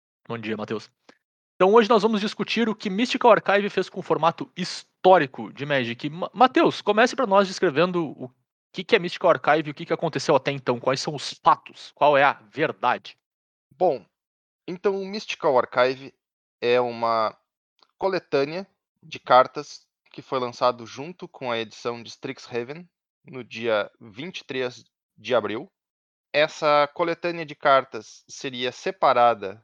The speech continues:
Speaker 2: da edição normal por uma, um frame diferente e pelo fato de que essas cartas não seriam válidas no Standard. Dentro dessa coletânea de cartas, nós já tínhamos um subgrupo de cartas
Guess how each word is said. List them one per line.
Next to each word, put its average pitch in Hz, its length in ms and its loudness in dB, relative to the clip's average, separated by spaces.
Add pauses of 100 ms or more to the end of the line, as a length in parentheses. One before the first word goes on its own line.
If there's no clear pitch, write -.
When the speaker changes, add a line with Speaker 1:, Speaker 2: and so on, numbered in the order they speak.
(280)
Speaker 2:
da 113 560 0
edição 113 480 -8
normal 117 720 -2 (580)
por 147 320 0 (180)
uma, 120 560 -2
um 123 120 -8
frame 147 440 -2
diferente 110 640 -10 (520)
e 113 80 -20
pelo 170 240 -4
fato - 340 2
de 139 140 -16
que - 100 -8
essas 165 240 -6
cartas 147 400 0
não 151 220 -8
seriam 151 360 -10
válidas 147 800 0
no 123 120 -14
Standard. 127 480 -8 (580)
Dentro 190 580 -4
dessa 160 320 0
coletânea 139 640 -4
de 110 80 -12
cartas, 104 640 -2 (100)
nós 131 300 0
já 165 140 -2
tínhamos 190 580 -10
um 156 120 -12
subgrupo 185 720 -8
de 127 120 -12
cartas 107 580 -2